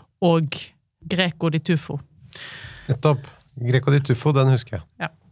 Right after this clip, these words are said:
Speaker 1: Og det er jo to, eh, viner som har til og med fått D O C G, altså toppbetegnelsen i, det er ikke så mange hvitviner som har det.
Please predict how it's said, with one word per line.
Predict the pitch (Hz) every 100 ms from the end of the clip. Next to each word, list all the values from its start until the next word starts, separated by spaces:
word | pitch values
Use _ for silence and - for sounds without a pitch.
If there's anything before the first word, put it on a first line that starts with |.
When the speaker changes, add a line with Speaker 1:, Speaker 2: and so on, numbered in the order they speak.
| - - - - - _ -
Speaker 1:
Og | 196 202
det |
er | 208 202
jo |
to, | 202 208 180 170 156
eh, | 147 151 160
viner | 160 156 170 165 165
som | 160 160
har | 156 151 143 - - - _ _ _
til | - 170
og |
med | 156 147
fått | 160 - -
D | 170
O | 165
C | 151 165
G, | 147
altså | 147 220 180 170 165
toppbetegnelsen | - 147 - - - 170 160 147 151 139 - 147 151
i, | 135
det | 143 151 - 190
er |
ikke | 156
så | 180
mange | 180 180
hvitviner | 190 165 151 156
som | 160
har | 160 151
det. | 170